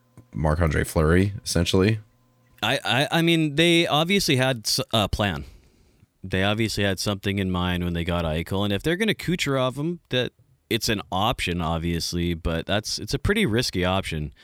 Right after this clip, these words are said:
Speaker 2: to do all of that and then bring the guy in, start him on your team in the playoffs. Uh, seems a bit risky.
Speaker 1: Well, he's gonna be practicing.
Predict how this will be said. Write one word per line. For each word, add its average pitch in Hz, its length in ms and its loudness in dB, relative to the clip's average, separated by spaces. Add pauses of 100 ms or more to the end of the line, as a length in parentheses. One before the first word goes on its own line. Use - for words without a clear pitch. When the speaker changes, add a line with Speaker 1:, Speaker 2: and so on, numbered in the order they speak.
(380)
Speaker 2:
to 95 100 -6
do 117 340 -2
all 110 300 2
of 95 120 -2
that 98 460 0 (280)
and 90 200 0
then 87 200 0
bring 98 260 0
the 98 100 0
guy 92 220 0
in, 85 480 -2
start - 640 -2
him 101 180 -2
on 95 120 -2
your 90 140 -2
team 92 340 -4
in 82 100 -4
the 80 80 -4
playoffs. 73 720 -6 (220)
Uh, 62 420 -8
seems 143 380 -2
a 127 80 2
bit 107 180 0
risky. 101 500 0
Speaker 1:
Well, 71 160 -6
he's 90 180 -4
gonna 82 200 0
be 78 120 0
practicing. - 640 -2